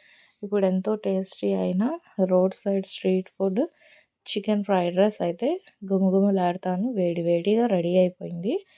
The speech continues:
ఇంత ఈజీ ఫ్రైడ్ రైస్ని మనం బయట నుంచి తెచ్చుకునే కన్నా ఇంట్లో చేసుకుంటే ఎంత హెల్త్ మనకి చూడండి. So,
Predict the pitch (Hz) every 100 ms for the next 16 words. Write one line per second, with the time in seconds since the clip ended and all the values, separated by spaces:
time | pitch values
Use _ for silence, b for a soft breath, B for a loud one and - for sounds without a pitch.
0 | B B B B B _ _ _ _ -
1 | 190 190 185 196 185 196 208 220 214 202
2 | 190 196 - 208 202 185 180 175 175 196
3 | 196 - 190 175 - 185 185 180 175 180
4 | 190 170 185 185 185 180 - 180 170 190
5 | 170 170 190 180 170 B B B B B
6 | 190 180 175 208 180 165 214 - 180 175
7 | 170 170 311 - _ b b b - -